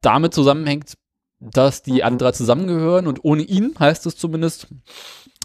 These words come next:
äh, würde es zumindest Nissan und Renault und, äh, Mitsubishi heutzutage nicht mehr geben. Weil der hat quasi da einmal aufgeräumt und durchsortiert und dafür gesorgt, dass alle drei Unternehmen profitabel werden. Ja. Äh, und,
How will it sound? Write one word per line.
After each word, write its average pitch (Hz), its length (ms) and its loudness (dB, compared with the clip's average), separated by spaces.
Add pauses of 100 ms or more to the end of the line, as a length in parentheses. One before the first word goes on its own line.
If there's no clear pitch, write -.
äh, 143 200 0
würde 135 240 4
es 127 380 -4
zumindest 127 480 -2
Nissan 139 300 0
und 135 160 -6
Renault 120 380 -2
und, 117 260 -8
äh, 120 240 0
Mitsubishi 120 600 -4
heutzutage 110 400 0
nicht 110 120 -8
mehr 104 100 -4
geben. 110 280 0 (1200)
Weil 117 240 2
der 123 100 6
hat 123 120 0
quasi 120 300 2
da 120 240 6
einmal 127 300 2
aufgeräumt 123 480 0
und 117 80 -12
durchsortiert 123 400 -2
und 127 40 -4
dafür 117 220 -2
gesorgt, 113 340 0
dass 117 180 -4
alle 120 260 2
drei 131 120 0
Unternehmen 110 300 -2
profitabel 113 500 0
werden. 98 240 -4 (1200)
Ja. - 120 2 (680)
Äh, 165 380 4 (720)
und, - 960 -4